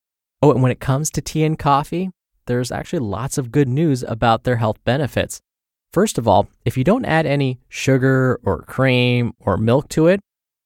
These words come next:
dietitians, we consider it a quote-unquote free food, which means it's so low in calories,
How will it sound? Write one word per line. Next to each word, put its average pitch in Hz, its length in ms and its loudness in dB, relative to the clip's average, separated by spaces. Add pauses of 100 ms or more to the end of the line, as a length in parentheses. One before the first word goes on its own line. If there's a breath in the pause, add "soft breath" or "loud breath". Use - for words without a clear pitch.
(120)
dietitians, 139 680 -2
we 151 120 -4
consider 170 460 0
it 214 180 0 (160)
a 120 180 2
quote-unquote 131 520 0 (100)
free 185 380 0
food, 95 400 -2 (440)
which 123 200 -4
means 139 400 2
it's 127 180 -2
so - 360 0
low 156 300 2
in 131 100 0
calories, 143 720 -2